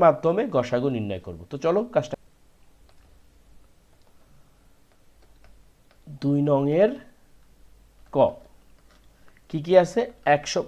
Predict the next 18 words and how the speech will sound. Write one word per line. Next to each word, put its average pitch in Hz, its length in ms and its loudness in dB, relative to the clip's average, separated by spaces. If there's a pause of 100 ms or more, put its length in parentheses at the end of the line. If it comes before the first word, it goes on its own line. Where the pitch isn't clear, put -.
(140)
পাঁচ 180 280 4 (280)
এবং 151 200 0 (560)
একশত 139 420 -2 (140)
পঁয়ষট্টিকে 151 640 0 (240)
আমাদের 123 260 0 (120)
গসাগু 139 440 -2
নির্ণয় 139 380 0
করতে 143 300 -2
হবে 151 240 2 (1120)
কিসের 170 360 0
মাধ্যমে? 170 380 2 (500)
ভাগের 175 320 4
মাধ্যমে। 95 360 -4 (760)
তো 160 100 4 (640)
এক্ষেত্রে 247 440 4 (360)
এই 165 80 4 (200)
একশো 180 220 0 (120)
পাঁচ 185 240 8